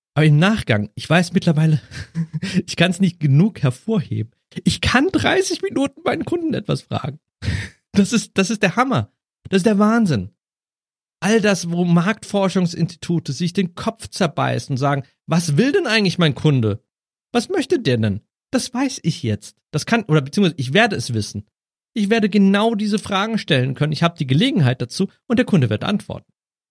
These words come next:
Also allein dadurch, dass wir jetzt die Regeln erklärt haben, ist der Kunde in der richtigen Stimmung, Fragen auch zu beantworten. Hätten wir das nicht gemacht, wäre das etwas komisch gewesen. Da hätte der Kunde gedacht, "Oh,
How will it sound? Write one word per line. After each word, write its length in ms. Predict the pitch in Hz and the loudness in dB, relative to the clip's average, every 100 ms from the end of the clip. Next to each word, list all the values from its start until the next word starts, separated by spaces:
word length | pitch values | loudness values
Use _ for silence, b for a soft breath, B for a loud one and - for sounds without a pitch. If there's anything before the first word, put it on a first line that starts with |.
| _ _ _ _ _ _ _ _ - | _ _ _ _ _ _ _ _ -6
Also 120 | 123 | -2
allein 340 | 127 123 156 135 | 0 2 2 2
dadurch, 320 | 139 151 139 | 2 2 0
dass 180 | 135 - | -2 0
wir 80 | |
jetzt 180 | 131 - | -2 -2
die 320 | 123 120 123 _ _ _ _ _ - | -2 -2 -4 _ _ _ _ _ 2
Regeln 380 | 170 170 127 110 | 2 4 0 0
erklärt 600 | 113 - 107 95 - - | -6 -6 -6 -6 -8 -6
haben, 340 | 90 110 143 _ _ _ _ - | -4 -4 -6 _ _ _ _ -4
ist 180 | 127 | -2
der 120 | 131 117 | -2 -2
Kunde 340 | - 175 160 | 2 4 4
in 140 | 127 | 2
der 100 | 123 127 | 0 0
richtigen 340 | - 120 113 | -2 -2 -4
Stimmung, 520 | - 160 151 127 151 - _ _ _ _ _ | 0 2 4 2 0 -6 _ _ _ _ _
Fragen 340 | - 110 110 117 | -2 0 0 -2
auch 160 | 113 | -6
zu 160 | - 110 | -6 -6
beantworten. 600 | 110 110 - 92 85 - _ _ _ _ - | -4 -4 -6 -10 -12 -18 _ _ _ _ -6
Hätten 200 | - 139 | -2 0
wir 60 | |
das 160 | 117 - | 0 2
nicht 320 | 165 202 - | 4 2 0
gemacht, 380 | 113 98 113 - _ _ - | -4 -2 -4 -8 _ _ 0
wäre 160 | 123 127 | 2 2
das 100 | 117 | 2
etwas 300 | 123 123 - | 0 -2 0
komisch 340 | 139 123 - | 2 2 0
gewesen. 440 | 95 90 90 90 | -4 -6 -6 -6
Da 80 | 101 | -2
hätte 220 | 104 - | 0 0
der 100 | 110 | -2
Kunde 240 | - 127 117 | 0 2 2
gedacht, 340 | 110 107 - | 2 0 -2
"Oh, 100 | 110 | -4